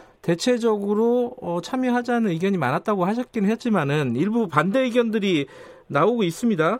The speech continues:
뭐, 서른 의원, 김혜영 최고위원, 김부겸 의원, 뭐, 김영춘 의원, 박용진 의원, 뭐, 조응천 의원,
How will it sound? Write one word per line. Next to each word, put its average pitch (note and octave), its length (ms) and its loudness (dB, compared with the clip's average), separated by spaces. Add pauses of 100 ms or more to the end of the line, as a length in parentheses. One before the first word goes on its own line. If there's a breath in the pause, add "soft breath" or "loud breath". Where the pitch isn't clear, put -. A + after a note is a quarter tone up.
(140)
뭐, D3+ 560 -2 (380 soft breath)
서른 A#3 340 0
의원, D#3+ 440 2
김혜영 D#3 500 0
최고위원, C#3 840 -2 (260 soft breath)
김부겸 D#3 640 -2
의원, B2+ 400 0
뭐, A2+ 120 -4
김영춘 D3+ 640 -4
의원, B2 580 -2 (200)
박용진 D3 600 -2
의원, A#2+ 340 -4
뭐, A2+ 120 -8
조응천 D3+ 500 -6
의원, B2+ 280 -2